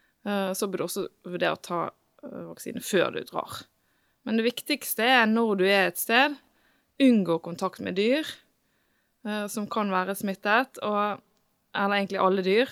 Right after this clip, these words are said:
eh, og, eh, hvis du blir bitt, så skal du ta kontakt så raskt du kan med helsetjenesten, og det gjelder også hvis du allerede er vaksinert.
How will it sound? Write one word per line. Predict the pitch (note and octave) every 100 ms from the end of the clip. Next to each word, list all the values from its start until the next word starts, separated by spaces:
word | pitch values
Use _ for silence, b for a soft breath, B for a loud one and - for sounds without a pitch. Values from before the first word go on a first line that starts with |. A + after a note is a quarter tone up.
| -
eh, | G#3 G3+ G3
og, | G3 G3 G3 b b b b b _ G3
eh, | G3+ G3 G3+
hvis | B3 -
du | G3+
blir | F#3+ G3+
bitt, | G3 B3+ F4 - - - _ _ _ _ - - A#3+
så | - A#3
skal | A3+
du | G3+
ta | G3+ A3+ G3+ F#3
kontakt | F#3 F#3 G3+ - - _ -
så | - - F3+
raskt | - G3 - - -
du |
kan | - E3+ F3
med | -
helsetjenesten, | F3 - - E3+ D#3+ - - F#3+
og | F#3
det | G3+
gjelder | F#3+ F3
også | - - F3+
hvis | F3
du | F3+
allerede | F#3+ F3+ E3+
er | E3+ D3+
vaksinert. | - - - - D3+ - -